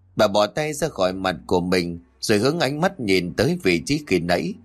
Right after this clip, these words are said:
cái vật thể kỳ lạ kia rơi xuống. Dưới mặt đất, một con quạ đen khá lớn đã chết cứng, và đặc biệt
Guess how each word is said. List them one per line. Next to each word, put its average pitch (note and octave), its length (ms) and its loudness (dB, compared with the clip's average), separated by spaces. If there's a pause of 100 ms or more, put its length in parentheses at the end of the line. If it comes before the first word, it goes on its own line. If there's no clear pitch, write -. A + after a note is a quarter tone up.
(160)
cái F3+ 100 4
vật A2 280 2
thể E2+ 320 2
kỳ F2+ 140 0
lạ D#2 320 0
kia C3 180 0
rơi B2 220 0
xuống. C#3 420 -2 (800)
Dưới G#3 160 4
mặt C#3 160 4
đất, C3 240 -2
một G2+ 320 2
con D3+ 200 -4
quạ F#2 260 2
đen C#3+ 340 -4
khá C3 140 0
lớn B2 380 -2
đã G2 200 4
chết D#3+ 120 -2 (120)
cứng, D3 320 -2 (240)
và A2 120 6
đặc G2 200 2
biệt F#2+ 240 0